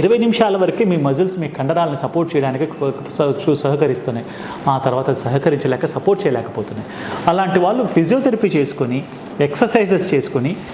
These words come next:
దానివల్ల మనకు మజిల్ స్ట్రెంథనింగ్ అయిందంటే ఎక్కువసేపు చేసుకోవడానికి బాగుంటుంది. ఇది నంబర్ వన్. నంబర్ టూ, నెక్స్ట్ అడిగేది ఎన్ని రోజులు ఫిజియోథెరపీ చేయాలి అని అంటారు. మీరు అన్నం తిన్నన్ని రోజులు ఎక్సర్సైజ్ చేయాలండి బ్యాక్కి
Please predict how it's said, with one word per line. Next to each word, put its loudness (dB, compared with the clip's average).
దానివల్ల 2
మనకు 0
మజిల్ 2
స్ట్రెంథనింగ్ 2
అయిందంటే 0
ఎక్కువసేపు -2
చేసుకోవడానికి -2
బాగుంటుంది. -4
ఇది 2
నంబర్ 2
వన్. -2
నంబర్ 4
టూ, 6
నెక్స్ట్ 0
అడిగేది 4
ఎన్ని 2
రోజులు 0
ఫిజియోథెరపీ 0
చేయాలి 0
అని -2
అంటారు. -6
మీరు 4
అన్నం 2
తిన్నన్ని 4
రోజులు 4
ఎక్సర్సైజ్ 0
చేయాలండి -4
బ్యాక్కి -2